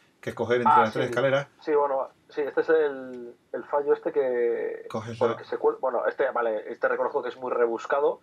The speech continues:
Speaker 1: <laughs>
Speaker 2: pero realmente se podía, se podía colgar el juego. Esto, pues, también, pues, desde, mirando el código, eh, claro, vi que había una parte en la que tú cuando estás en modo radio, compruebas si pulsas, creo que era F cuatro, ¿no? Para salir, creo que era.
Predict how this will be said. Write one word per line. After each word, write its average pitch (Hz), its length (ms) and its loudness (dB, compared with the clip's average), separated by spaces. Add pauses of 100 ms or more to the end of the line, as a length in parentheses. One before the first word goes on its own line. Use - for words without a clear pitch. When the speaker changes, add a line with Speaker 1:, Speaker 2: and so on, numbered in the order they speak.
Speaker 1:
<laughs> - 280 -8
Speaker 2:
pero 127 260 4
realmente 147 560 2
se - 100 -6
podía, 131 460 0
se - 140 -10
podía 113 340 -6
colgar 135 320 0
el 135 60 0
juego. 156 260 -2 (560)
Esto, 151 360 2
pues, - 220 -8
también, 127 340 -4
pues, 110 160 -8
desde, 107 420 -10
mirando 107 340 -6
el 127 80 -10
código, 147 460 0 (360)
eh, 107 580 -4 (1120)
claro, 135 240 0
vi 120 80 -4
que 131 80 2
había 139 120 2
una 131 140 0
parte 160 420 -2 (200)
en 117 220 -10
la 110 160 -2
que 110 800 -8
tú - 80 -14
cuando 135 180 -6
estás - 200 -4
en 120 120 -4
modo 127 220 0
radio, 156 420 0 (880)
compruebas 131 480 0
si 120 140 -6
pulsas, 131 840 -2
creo 120 140 -8
que - 80 -4
era 123 300 -2
F 120 180 -8
cuatro, 117 280 -2
¿no? 135 100 -6
Para 120 180 -4
salir, 113 340 -6
creo 107 140 -12
que - 60 -10
era. - 140 -8